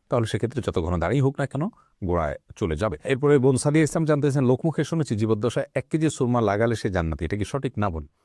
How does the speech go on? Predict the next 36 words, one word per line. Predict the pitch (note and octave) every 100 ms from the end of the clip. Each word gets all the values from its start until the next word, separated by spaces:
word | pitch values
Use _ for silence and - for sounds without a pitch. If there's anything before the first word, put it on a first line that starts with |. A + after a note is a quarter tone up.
| _ _ _
এরকম | C3 B2 G#2+
কোনো | G#2
কথা | F#2+ F#2
নেই | B2+ G#2 - _ _
যে | G2 F2+ -
এক | A#2 -
কেজি | G#2+
পরিমাণ | G#2 G2+ F2+
সুরমা | F2 F#2 F2
লাগালে | E2 E2 A#2
সে | - E2+ - F#2
জান্নাতি | E2+ D#2 D2
হবে। | A2+ C3+
তবে | C3+
হ্যাঁ, | A2 D#3 - _ -
মৌলিকভাবে | G2+ C3 A#2 A#2+
সুরমা | B2+ - A2+
লাগানো | F2 E2 G#2
রাসূল | E3 - G2 G2
আকরাম | E2+ B2+
সাল্লাল্লাহু | -
আলাইহি | A2+
ওয়াসাল্লামের | F#2 F#2 F2
সুন্নাহ | - A2+ E3+
এবং | F3
সে | D#3 C3+
বিষয়ে | A2 G2+
নবী | G2 _ _ - F#2
সাল্লাল্লাহু | F2+
আলাইহি | F2+
ওয়াসাল্লামের | F2 - F#2 E2+
সুস্পষ্ট | - A#2+ - D#3 - -
নির্দেশনা | C3+ F2+ F2+ F2
রয়েছে, | F2 C#3 -
আমরা | C#3+
সুরমা | A2+ G2+ F2+